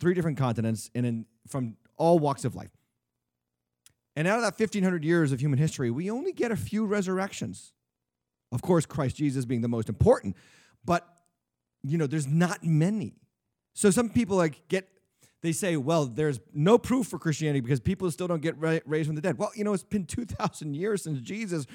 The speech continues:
rose from the dead. And first off, we've had reports of it happening in church history and in, especially in missionary fields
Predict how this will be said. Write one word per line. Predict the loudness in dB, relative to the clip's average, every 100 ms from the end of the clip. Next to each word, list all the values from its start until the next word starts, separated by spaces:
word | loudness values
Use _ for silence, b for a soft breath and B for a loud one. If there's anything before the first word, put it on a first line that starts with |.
| -12
rose | -2 2 2
from | 0
the | -6
dead. | 0 2 2 0 -4 b b b
And | -2 -2
first | 0 0 0
off, | -4
we've | -4 -4
had | -4 -2 -4
reports | -2 -2 -2
of | -4
it | -4
happening | -2 -2 -2 -2 -2
in |
church | -2 -4 -4
history | -4 -6 -4 -4 -2
and | -2 0
in, | -2 -4 b b
especially | -6 -4 -4 0
in | 0 2
missionary | 0 0 0 0 -2
fields | -4 -2 -2 -4